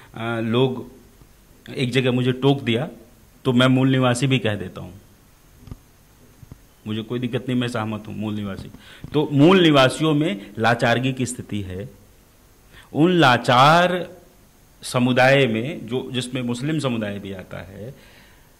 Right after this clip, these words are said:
उसको आप थोड़ा किनारे करें क्योंकि वहाँ पर उसकी व्यवस्था थोड़ी अलग होती है। Otherwise आप आएँ, देखें तो,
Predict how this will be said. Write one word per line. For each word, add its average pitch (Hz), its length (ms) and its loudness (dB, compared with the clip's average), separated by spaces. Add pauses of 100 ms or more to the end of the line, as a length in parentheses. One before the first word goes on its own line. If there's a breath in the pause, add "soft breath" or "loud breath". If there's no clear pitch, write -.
(180)
उसको 127 280 -6
आप 131 240 0
थोड़ा 131 160 0
किनारे 123 440 0
करें 131 300 -4
क्योंकि 139 260 -6
वहाँ 120 300 -4
पर 143 220 0
उसकी 139 360 -6
व्यवस्था 120 380 -4
थोड़ी 123 240 -6
अलग 127 200 0
होती 104 320 -8
है। 113 200 -12
Otherwise 175 500 -2
आप 170 220 -6
आएँ, 156 400 -6
देखें 127 380 -8
तो, 156 1400 -6